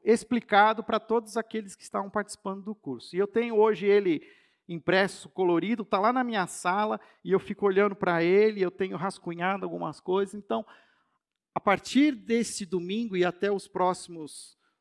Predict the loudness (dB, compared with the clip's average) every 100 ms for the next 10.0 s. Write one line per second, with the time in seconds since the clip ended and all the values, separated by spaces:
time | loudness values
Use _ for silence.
0 | _ 4 4 4 -2 -4 -4 -4 -6 -6
1 | -4 -6 -4 -4 -6 -8 -8 -6 -4 -4
2 | -4 -6 -2 0 2 0 -2 -4 -2 -2
3 | 0 -4 -8 _ -6 -4 -6 -6 -8 -2
4 | -2 -2 -4 -2 -2 -2 2 2 2 -4
5 | -10 -8 -4 -4 -6 -14 _ _ _ _
6 | _ _ _ _ _ _ _ _ _ _
7 | _ _ 4 6 4 0 -8 -10 -12 _
8 | -2 0 0 2 2 4 2 0 -4 0
9 | 2 4 2 4 4 4 2 -6 _